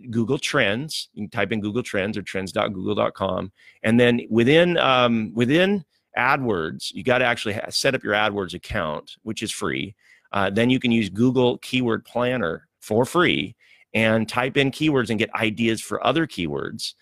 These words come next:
as well as find out what the average monthly searches are in the competition.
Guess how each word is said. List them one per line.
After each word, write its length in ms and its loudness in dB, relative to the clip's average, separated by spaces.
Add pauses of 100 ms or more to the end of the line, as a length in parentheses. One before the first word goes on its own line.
(240)
as 180 -2
well 240 6
as 100 2
find 380 0
out 200 0
what 220 0 (140)
the 320 -4
average 380 -2
monthly 260 -8
searches 400 -4
are 140 2
in 60 -2
the 60 -6
competition. 800 -4